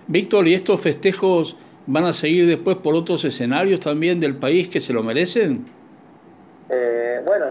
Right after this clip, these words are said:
Speaker 2: sí, la idea es, eh, tenemos muchísimo, eh, estamos armando un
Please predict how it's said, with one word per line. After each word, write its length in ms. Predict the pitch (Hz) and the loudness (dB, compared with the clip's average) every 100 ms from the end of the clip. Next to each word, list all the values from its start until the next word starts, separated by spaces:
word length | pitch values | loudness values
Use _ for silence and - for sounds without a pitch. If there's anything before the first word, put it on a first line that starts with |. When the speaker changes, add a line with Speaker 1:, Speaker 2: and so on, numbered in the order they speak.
| - | -6
Speaker 2:
sí, 240 | 180 165 110 | -6 -6 -6
la 120 | 107 | -8
idea 460 | 117 151 147 113 | -4 -2 -2 -4
es, 80 | 107 - - - - - | -10 -16 -20 -20 -20 -16
eh, 360 | 107 98 92 90 - | -12 -10 -10 -14 -10
tenemos 320 | - 117 120 - - | -6 -4 -4 -8 -14
muchísimo, 1000 | 113 113 - 131 135 123 117 104 98 90 85 - - - - - | -14 -12 -10 -8 -6 -4 -4 -4 -6 -10 -18 -20 -20 -20 -20 -8
eh, 340 | 101 95 90 90 | -6 -4 -4 -6
estamos 300 | - 127 127 | -4 -2 -2
armando 300 | 120 131 131 | -2 -2 -2
un 140 | 131 | -4